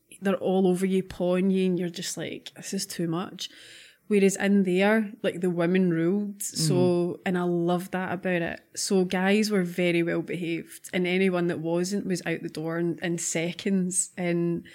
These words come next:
Speaker 1: all I had to do was look at a bouncer and look round again, and he was out. So, yeah, it was, it was really good. Um, and then from there, I ended up working in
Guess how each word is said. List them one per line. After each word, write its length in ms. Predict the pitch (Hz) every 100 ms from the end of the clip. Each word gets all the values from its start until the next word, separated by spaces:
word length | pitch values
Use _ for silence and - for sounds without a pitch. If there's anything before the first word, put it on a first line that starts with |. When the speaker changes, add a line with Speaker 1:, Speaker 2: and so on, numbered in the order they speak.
| - - -
Speaker 1:
all 160 | 196
I 100 | 208
had 140 | 220 214
to 100 | 202
do 160 | 196
was 140 | 185 185
look 260 | 190 185
at 100 | 233
a 40 | 196
bouncer 480 | 208 202 202 - 196
and 160 | 185
look 140 | 175 -
round 260 | 165 170
again, 300 | 180 180 175
and 80 | 170
he 80 | 160
was 160 | 165 156
out. 340 | 160 185 160 -
So, 560 | - - 180 170 170 185 - - - - -
yeah, 240 | 175 160
it 100 | -
was, 340 | 185 185 - -
it 100 | 175
was 200 | 185 180
really 160 | 190 185
good. 320 | 170 160 - - -
Um, 580 | 180 175 165 165 165 190 - _
and 160 | 190 196
then 280 | 190 185 185
from 280 | 180 190 180
there, 500 | 190 196 190 180 196
I 80 | 190
ended 260 | 175 180 175
up 320 | 165 - -
working 400 | 165 160 - 180
in 600 | - 170 165 165 165 180